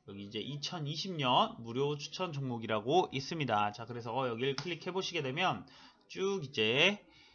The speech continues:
매일마다 이제 종목, 무료 추천 종목을 진행을 하고 있습니다. 그래서 오늘도 뭐 지난주 금요일 거를 한번 보시게 되면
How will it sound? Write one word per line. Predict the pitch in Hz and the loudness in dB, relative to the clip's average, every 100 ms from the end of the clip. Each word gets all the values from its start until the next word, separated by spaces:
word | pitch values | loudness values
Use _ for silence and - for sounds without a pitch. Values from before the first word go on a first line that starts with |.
| _ - | _ -2
매일마다 | 123 165 156 120 104 92 - - - _ | 2 4 4 6 6 6 -10 -20 -20 _
이제 | - 101 113 139 | -10 -4 -4 -4
종목, | 151 160 160 143 - | -4 -2 -4 -6 -10
무료 | 131 165 | -4 -2
추천 | 175 - 175 175 214 | -4 -6 0 2 2
종목을 | 214 143 127 143 | 0 0 2 0
진행을 | 170 131 127 120 202 | 0 0 2 4 4
하고 | 214 - 208 214 | 2 -2 4 6
있습니다. | 180 - 190 135 117 117 113 | 6 2 4 6 8 6 2
그래서 | 131 139 139 147 202 | -2 -2 2 4 4
오늘도 | - 143 156 143 151 185 | 2 -2 0 2 4 2
뭐 | 135 113 - - - - | 0 -6 -10 -20 -20 -8
지난주 | 127 127 123 | -4 -4 -4
금요일 | 131 139 139 | -2 0 0
거를 | 131 120 143 | 0 0 0
한번 | 143 139 156 | 4 4 4
보시게 | 143 143 151 | 2 0 0
되면 | 135 143 135 143 143 | 0 0 4 4 4